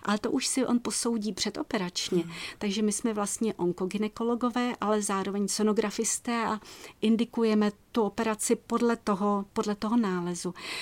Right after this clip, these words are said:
Speaker 1: A to je hrozně důležité, že ten onkogynekolog, ten chirurg vlastně se nespoléhá na nějakou, eh, zprávu, ale sám si dovede tu pacientku vyšetřit.
Speaker 2: Děkuju.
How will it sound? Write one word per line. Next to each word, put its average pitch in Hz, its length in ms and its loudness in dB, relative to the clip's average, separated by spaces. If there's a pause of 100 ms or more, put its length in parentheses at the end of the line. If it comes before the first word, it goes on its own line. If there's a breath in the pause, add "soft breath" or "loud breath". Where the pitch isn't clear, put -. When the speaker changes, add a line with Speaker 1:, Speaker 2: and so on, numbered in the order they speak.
(120)
Speaker 1:
A - 80 -4
to - 100 -2
je 208 60 2
hrozně 190 340 -2
důležité, 175 640 -4
že 180 140 -2
ten 190 240 0 (560 loud breath)
onkogynekolog, 220 680 0
ten 202 180 -2
chirurg 180 640 0
vlastně 220 640 0 (120)
se 208 180 2
nespoléhá 208 800 4
na 208 120 6
nějakou, 196 640 6 (580 loud breath)
eh, 180 360 0
zprávu, 208 800 4
ale 208 140 4
sám 202 340 2
si - 160 0
dovede 196 300 -2
tu 196 100 -10
pacientku 190 540 -2
vyšetřit. - 600 -10 (580)
Speaker 2:
Děkuju. 160 380 -10